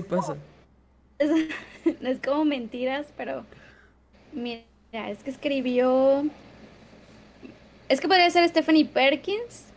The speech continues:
Speaker 2: Ujú.
Speaker 1: pero, ay, ¿cómo se llama? Hasta se me olvidaron todos los libros. Ah. Todo, mira, Todo lo inesperado.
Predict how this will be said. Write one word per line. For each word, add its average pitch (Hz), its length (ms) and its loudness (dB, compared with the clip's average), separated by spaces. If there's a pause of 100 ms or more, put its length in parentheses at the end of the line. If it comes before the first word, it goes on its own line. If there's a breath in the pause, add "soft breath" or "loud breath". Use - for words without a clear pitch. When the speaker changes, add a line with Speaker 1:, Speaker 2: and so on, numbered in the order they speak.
Speaker 2:
Ujú. 156 340 0
Speaker 1:
pero, 311 320 4 (1500)
ay, 262 100 -12 (260)
¿cómo 254 140 -2
se 269 160 -8
llama? 247 840 -4 (420)
Hasta 247 220 -4
se 269 60 2
me 277 100 2
olvidaron 277 340 0
todos 370 420 4
los 285 100 2
libros. 294 500 -2 (1600)
Ah. 339 460 -6 (960 loud breath)
Todo, 269 300 4
mira, 214 220 -4
Todo 277 300 6
lo 339 100 4
inesperado. 240 880 2